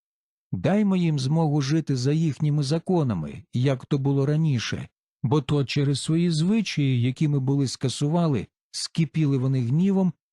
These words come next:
і наробили цього всього. Сподобалося це слово цареві й начальникам, і він послав послів,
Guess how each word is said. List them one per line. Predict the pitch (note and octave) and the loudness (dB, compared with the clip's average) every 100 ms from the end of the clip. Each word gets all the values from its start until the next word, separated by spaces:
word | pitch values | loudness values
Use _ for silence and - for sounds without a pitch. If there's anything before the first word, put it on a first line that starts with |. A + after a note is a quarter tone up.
| - | 0
і | F3+ | 2
наробили | D#3+ C3+ A#2+ A#2 D3 B2+ | 4 2 0 0 0 0
цього | G#2+ - F#2+ A2 | -2 -4 -2 -2
всього. | G2+ - F2 D2 C#2 _ _ _ _ _ _ _ _ _ _ _ _ _ _ _ _ _ - | -4 -6 -4 -6 -10 _ _ _ _ _ _ _ _ _ _ _ _ _ _ _ _ _ -16
Сподобалося | - - G3+ F3+ D#3+ C#3 B2+ C3 | -10 -2 0 2 2 0 -2 -4
це | A#2 C3 | -4 -4
слово | - C#3 B2 A#2+ | -4 -2 0 -2
цареві | - B2+ B2 A#2+ A2 | -2 -2 -2 -2 -2
й | |
начальникам, | G#2+ G2+ - E3 F#3 F3+ E3+ E3+ - _ _ _ - | -2 -4 -2 0 0 0 0 0 -4 _ _ _ -2
і | B2+ | 2
він | G#3 | 2
послав | G3+ G#3 - D#3 A2 | 2 -2 0 0 0
послів, | - G#2+ - F3 G#3 | -2 -6 -2 0 0